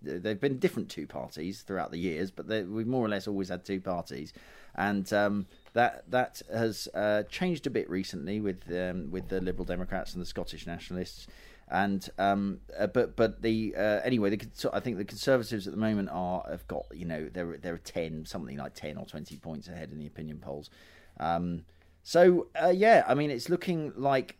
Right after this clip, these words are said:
it should be a shoo-in for the Tories. Um,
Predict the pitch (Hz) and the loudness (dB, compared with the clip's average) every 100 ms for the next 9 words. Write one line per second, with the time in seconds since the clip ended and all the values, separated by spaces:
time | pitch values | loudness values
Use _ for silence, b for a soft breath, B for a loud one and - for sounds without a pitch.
0 | 82 67 82 123 - - 120 127 123 - | -20 -12 -4 -4 0 0 2 2 2 4
1 | 139 98 82 85 104 98 - 104 78 76 | 4 4 2 -4 -6 -4 -2 0 0 -2
2 | 92 - - _ 80 98 98 101 98 | -4 -8 -16 _ -4 -2 0 0 -2